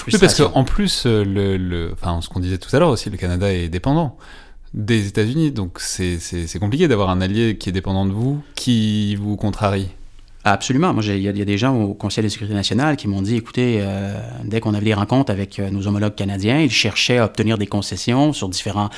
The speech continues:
Speaker 2: sur différents sujets. Euh, et en même temps, ils nous,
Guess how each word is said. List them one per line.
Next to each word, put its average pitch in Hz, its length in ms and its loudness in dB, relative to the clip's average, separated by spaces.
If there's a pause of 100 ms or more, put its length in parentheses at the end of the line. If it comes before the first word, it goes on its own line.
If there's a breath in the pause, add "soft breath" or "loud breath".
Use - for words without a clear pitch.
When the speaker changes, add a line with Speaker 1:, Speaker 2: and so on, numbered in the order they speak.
(220 loud breath)
Speaker 2:
sur 101 200 4
différents 98 420 0
sujets. 113 480 2 (360 loud breath)
Euh, 101 880 -6 (120)
et 117 240 6
en 98 80 4
même 92 180 2
temps, 156 380 4
ils 101 200 0
nous, 98 300 0